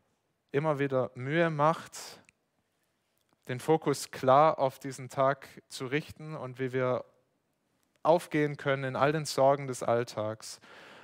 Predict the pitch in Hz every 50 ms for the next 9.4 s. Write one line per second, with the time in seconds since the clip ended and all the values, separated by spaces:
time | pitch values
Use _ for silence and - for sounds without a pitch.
0 | - - _ _ - 127 127 120 139 143 147 147 147 131 - _ _ _ _ _
1 | - - 131 135 139 143 135 143 143 - 135 127 - - 185 190 185 185 160 143
2 | - - 135 127 - - 123 - 127 123 117 117 120 165 185 180 175 170 160 139
3 | 143 - - - - - 160 151 - - - 131 113 104 139 147 143 139 127 -
4 | 135 123 113 117 117 113 110 110 110 107 - - 120 123 - 131 131 123 131 131
5 | 135 131 131 131 120 - - - 139 139 - - 135 127 123 123 120 - - -
6 | 123 - 120 120 117 - 117 110 110 113 - _ _ - - - - _ _ -
7 | - - - - 131 127 127 - - - 139 139 131 - - - - - - -
8 | _ _ - 120 123 123 127 123 131 131 - - - 127 - - - 135 127 123
9 | 123 120 - - 107 104 104 110